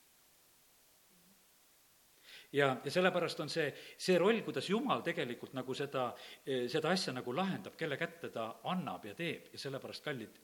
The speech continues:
nii see paraku on ja Jumal ei ole mitte ennast muutnud. Ja ta ei muudagi ennast. Sellepärast me teame, et, et, eh, kui vahest võib tunduda see sõna, et näed, et nüüd Kristuses ei ole enam ei meest ega naist, ei orja ega vaba ja kõik on niisugused,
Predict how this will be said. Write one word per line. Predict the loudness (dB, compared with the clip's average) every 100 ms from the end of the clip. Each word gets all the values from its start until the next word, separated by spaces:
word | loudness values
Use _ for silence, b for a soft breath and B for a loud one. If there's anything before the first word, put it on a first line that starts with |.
| -12
nii | -10
see | -8 -8 -8 -10 -20 _ _ _ _
paraku | -4 -4 -4 -6
on | -6 -10 B B B
ja | -4
Jumal | -2 -2
ei | -2
ole | -2 -2 -6 -10
mitte | -10 -8 -8
ennast | -8 -10 -10
muutnud. | -10 -10 -16 -20 -20 B B B -4
Ja | 0
ta |
ei | 2
muudagi | 2 0 -2 -4
ennast. | -8 -12 -16 -18 _ _ _ 0
Sellepärast | 6 6 6 2
me | 0
teame, | 2 2
et, | -2 B B B -4
et, | -4 -4 -2
eh, | 0 0 -4 -12 -20 -20 _ 0
kui | 4 6
vahest | 6 6 2
võib | -2
tunduda | 0 -2 -2 -2
see | 0
sõna, | 0 2 0
et | 0
näed, | -2 -2
et | -4
nüüd | -6 -4
Kristuses | -4 -4 -4 -4 -2
ei | -2
ole | -2 -4
enam | -4 -4
ei | -6 -6 -4
meest | -4 -4
ega | -4 -4
naist, | -4 -4
ei | -2
orja | -2 -2 -2
ega | -4 -4
vaba | -4 -2 -2
ja | -4
kõik | -8 -8
on | -8
niisugused, | -10 -10 -8